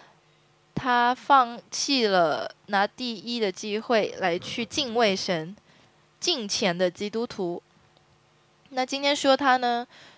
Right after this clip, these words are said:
就是说他赛跑的事情。我不知道现场有没有一些运动的专家。赛跑一-，一定要向前冲，一定要低着头，望着前面，低着头向前冲。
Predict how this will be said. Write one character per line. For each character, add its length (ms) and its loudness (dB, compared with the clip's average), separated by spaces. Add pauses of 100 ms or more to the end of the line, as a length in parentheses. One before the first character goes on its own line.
就 100 -6
是 80 0
说 240 4
他 540 4 (300)
赛 180 6
跑 180 2
的 120 -2
事 180 -4
情。 400 -10 (1080)
我 80 -6
不 120 -2
知 160 -2
道 180 8
现 180 0
场 160 -2
有 100 -4
没 120 -4
有 80 -2
一 60 -2
些 220 -2
运 260 -2
动 240 0
的 260 -2
专 220 -2
家。 260 0 (240)
赛 220 6
跑 280 6
一-， 200 -8 (100)
一 140 -4
定 200 -2
要 160 8
向 260 4
前 280 -4
冲， 360 2 (760)
一 120 -2
定 180 -6
要 180 8
低 240 2
着 160 4
头， 420 0 (880)
望 260 8
着 80 4
前 240 2
面， 220 0
低 220 -4
着 120 2
头 360 0
向 200 -2
前 260 -6
冲。 360 4